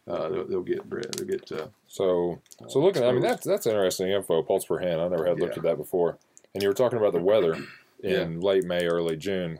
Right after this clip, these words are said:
Speaker 2: when there are poults.
Speaker 1: Mm-hmm.
Speaker 2: But I think everybody right now going into turkey season is probably wondering how the weather we've had is gonna
Speaker 1: Sure.
Speaker 2: affect it, because we've had kind of a strange spring so far. I wouldn't
Speaker 1: You know,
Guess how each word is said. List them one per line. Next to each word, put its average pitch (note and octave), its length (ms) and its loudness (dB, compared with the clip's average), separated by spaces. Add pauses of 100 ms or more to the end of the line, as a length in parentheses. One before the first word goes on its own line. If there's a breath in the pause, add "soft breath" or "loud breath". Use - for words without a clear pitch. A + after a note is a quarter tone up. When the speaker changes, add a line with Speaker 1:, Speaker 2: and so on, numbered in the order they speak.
Speaker 2:
when F2+ 160 -8
there D#2 140 2
are F#2 160 4
poults. D2 400 -2 (200)
Speaker 1:
Mm-hmm. E2+ 280 -12
Speaker 2:
But - 160 2
I A#2+ 60 4
think A#2 160 0
everybody G2 360 4
right F2+ 140 4
now F#2 180 2
going F2+ 220 0
into E2+ 180 -4
turkey G#2 280 -2
season E2 280 -4
is D2+ 60 -10
probably G#2+ 280 2
wondering D#2+ 340 -2
how F2 140 -2
the E2+ 80 0
weather E2 200 0
we've C#2+ 200 -4
had F2+ 300 0
is C#2+ 120 -10
gonna F#2 140 2
Speaker 1:
Sure. - 60 2
Speaker 2:
affect D2 340 -4
it, D2+ 100 -6
because D2+ 320 -6
we've D3 140 -4
had A#2 260 0
kind A#2 160 -4
of F2 80 -4
a C#2 40 -6
strange E2 380 -4
spring D#2+ 400 -8
so C2+ 200 -8
far. D2 340 -6
I C#3 40 4
wouldn't C3 160 4
Speaker 1:
You G2+ 40 2
know, - 20 2